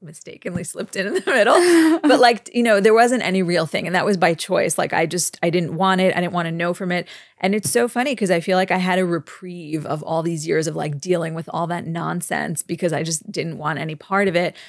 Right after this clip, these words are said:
Speaker 1: And then, you know, when I came to a place where I was like, "Okay, I'm ready for this." And, like, I actually, like, want it again 'cause you forget, like, you know, yes, the thing that happened, happened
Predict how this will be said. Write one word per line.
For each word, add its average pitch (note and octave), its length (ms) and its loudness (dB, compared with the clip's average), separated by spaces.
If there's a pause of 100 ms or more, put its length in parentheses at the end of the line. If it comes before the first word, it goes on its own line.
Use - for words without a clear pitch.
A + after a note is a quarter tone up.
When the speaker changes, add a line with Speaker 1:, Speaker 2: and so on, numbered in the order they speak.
(340)
Speaker 1:
And G3 180 4
then, G3+ 380 2
you F#3+ 100 2
know, F#3 160 2
when E3+ 180 0
I E3+ 100 0
came F3 380 -4
to F3+ 160 -2
a D#3+ 60 0
place F3+ 400 -2
where E3 100 0
I E3 100 0
was E3 120 0
like, D#3+ 160 -4
"Okay, G3 160 -12
I'm F3 160 -4
ready F#3+ 200 0
for G3 140 -6
this." D#3 180 -4
And, D#3 180 -12 (160)
like, E3 240 0
I D#3+ 80 0
actually, E3+ 500 -4
like, D#3+ 220 -4
want D#3+ 360 -6
it F3 100 -2
again G3+ 320 -2
'cause E3 180 -12
you D#3 100 -16
forget, D#3+ 680 -6
like, E3+ 380 -2 (500)
you G4+ 120 -2
know, B3 280 0
yes, A3+ 300 0
the F3+ 140 -6
thing A#3 240 -4
that A3+ 120 -2
happened, F#3+ 500 -2
happened F3+ 680 -2